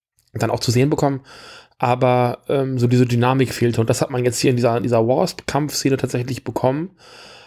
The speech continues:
Ähm, Ant-Man, also Scott, Scott Lang,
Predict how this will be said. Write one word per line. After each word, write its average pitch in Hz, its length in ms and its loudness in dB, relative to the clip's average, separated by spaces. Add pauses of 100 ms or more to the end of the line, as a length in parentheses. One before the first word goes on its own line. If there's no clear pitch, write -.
(160)
Ähm, 131 420 0 (100)
Ant-Man, 131 480 0
also 127 240 0
Scott, - 400 -4 (180)
Scott 120 260 -4
Lang, 135 380 0